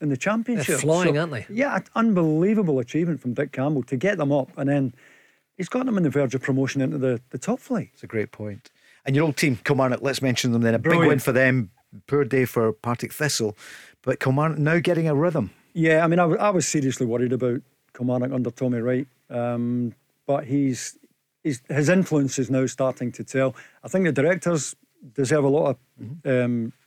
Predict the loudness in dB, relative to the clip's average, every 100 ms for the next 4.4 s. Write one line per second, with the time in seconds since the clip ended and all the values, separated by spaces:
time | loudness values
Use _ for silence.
0 | _ _ _ 0 2 4 2 -2 -14 _
1 | _ _ _ _ _ _ _ _ _ -2
2 | 2 2 2 2 2 2 2 0 0 0
3 | 2 4 4 2 2 2 0 -2 -4 0
4 | 0 0 0 0